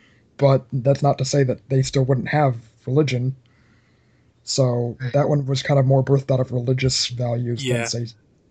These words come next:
Speaker 3: No, that, that's a good
Speaker 1: Christians.
Speaker 3: point, yeah. Um, so I think some form, some very close form of doo-wop probably would have existed. Um,
Speaker 1: And then that probably would have evolved into something maybe other than soul. I don't know what, but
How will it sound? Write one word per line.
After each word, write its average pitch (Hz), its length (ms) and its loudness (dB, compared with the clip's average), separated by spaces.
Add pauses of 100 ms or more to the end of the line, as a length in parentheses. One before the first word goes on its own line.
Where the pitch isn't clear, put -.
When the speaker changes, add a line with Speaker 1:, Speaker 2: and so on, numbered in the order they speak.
(160)
Speaker 3:
No, 139 280 6
that, 135 200 2
that's 143 220 6
a 147 60 0
good 135 160 0
Speaker 1:
Christians. 135 100 -4
Speaker 3:
point, 127 400 -6 (220)
yeah. 135 160 -2
Um, 123 160 -12
so 135 300 -2
I 131 100 2
think 190 200 2
some 151 380 2
form, 131 520 -8 (440)
some 170 260 0
very 151 200 4
close 135 240 -4
form 123 220 -10
of 113 40 -12
doo-wop 117 280 -10
probably 113 260 -6
would 110 220 -20
have 110 160 -20
existed. 113 580 -16 (1160)
Um, 113 320 -10
Speaker 1:
And 151 120 2
then 143 140 4
that 143 180 0
probably 135 420 2 (1040)
would 131 200 -2
have 127 380 -2 (120)
evolved 131 380 2
into 123 180 0
something 120 640 -2 (100)
maybe 120 300 -2
other 127 240 0
than 113 200 -4
soul. 127 560 2
I 113 40 -6
don't 107 200 -6
know 120 140 -4
what, 123 480 2
but 117 260 -6